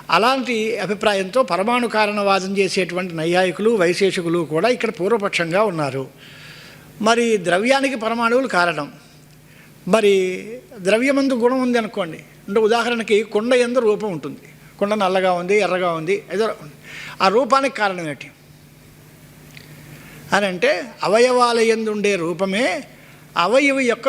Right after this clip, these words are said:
రూపానికి కారణమవుతుంది. మనకు బాగా తెలిసేది ఎక్కడ అంటే దారాల్లో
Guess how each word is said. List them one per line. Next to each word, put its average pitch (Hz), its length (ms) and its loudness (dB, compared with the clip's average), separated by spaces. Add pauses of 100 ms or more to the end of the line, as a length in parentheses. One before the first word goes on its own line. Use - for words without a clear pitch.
రూపానికి 196 480 0
కారణమవుతుంది. 165 680 -4 (920)
మనకు 214 260 2
బాగా 240 300 2
తెలిసేది 247 360 0
ఎక్కడ 233 160 -4 (120)
అంటే 277 160 0 (120)
దారాల్లో 226 520 2